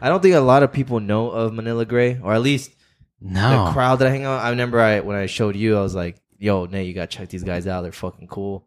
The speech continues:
Speaker 2: I was surprised. I think I
Speaker 1: Yeah.
Speaker 2: even called you up 'cause I forgot.
Speaker 1: Yeah.
Speaker 2: I was like, "Hey, yo, what was that one group you showed
Speaker 1: Yeah.
Speaker 2: me?"
Speaker 1: Like, that's how I know s-, when someone likes something, they actually reach out. But I was like, "Yeah, check out Manila Grey if you're not too unique of,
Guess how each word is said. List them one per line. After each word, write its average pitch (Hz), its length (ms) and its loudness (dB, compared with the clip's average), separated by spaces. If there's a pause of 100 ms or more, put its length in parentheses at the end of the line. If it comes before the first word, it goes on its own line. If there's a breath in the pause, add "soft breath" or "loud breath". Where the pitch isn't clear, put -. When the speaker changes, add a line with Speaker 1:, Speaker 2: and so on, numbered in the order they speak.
Speaker 2:
I 120 80 -8
was 135 140 -2
surprised. 90 340 -10
I 127 100 2
think 190 120 4
I 147 40 4
Speaker 1:
Yeah. 147 100 6
Speaker 2:
even 139 120 4
called 151 340 4
you 170 80 8
up 175 140 4
'cause 120 120 -4
I 117 80 4
forgot. 120 240 0
Speaker 1:
Yeah. 147 60 2
Speaker 2:
I - 40 2
was 110 80 0
like, 104 100 -2
"Hey, 139 100 4
yo, 127 80 4
what 139 160 4
was 160 120 4
that 147 140 0
one 147 160 0
group 139 240 0
you 135 80 -6
showed 147 260 -4
Speaker 1:
Yeah. 151 120 -4
Speaker 2:
me?" 147 40 -6 (220)
Speaker 1:
Like, 113 140 -16
that's 123 180 -8
how 170 80 -10
I 131 120 -6
know 110 260 -4
s-, - 160 -10
when 101 140 -14
someone 101 320 -14
likes 98 220 -10
something, 107 200 -14
they 95 100 -12
actually 90 400 -16
reach 92 300 -18
out. 95 260 -16 (560)
But 101 100 -20
I - 20 -18
was - 100 -20
like, 90 100 -20
"Yeah, 92 180 -16
check 165 240 -2
out 185 120 4
Manila 165 320 4
Grey 139 220 4
if 123 80 0
you're 120 80 -6
not 123 300 2
too 131 340 -2
unique 117 480 -4
of, 101 280 -2